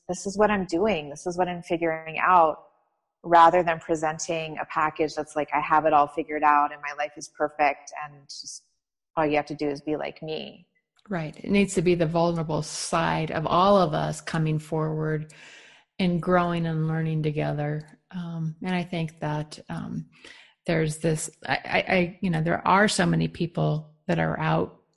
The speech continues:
Speaker 2: making a difference, making an impact. It can't be the same for each person. It has to be unique and different and come back to who, who each person is and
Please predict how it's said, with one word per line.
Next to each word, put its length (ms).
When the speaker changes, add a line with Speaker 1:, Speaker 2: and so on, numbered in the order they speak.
Speaker 2:
making 540
a 80
difference, 460
making 480
an 140
impact. 760
It 160
can't 340
be 120
the 140
same 440
for 240
each 280
person. 380
It 140
has 320
to 100
be 120
unique 640
and 180
different 340
and 120
come 220
back 320
to 120
who, 180
who 180
each 320
person 360
is 360
and 320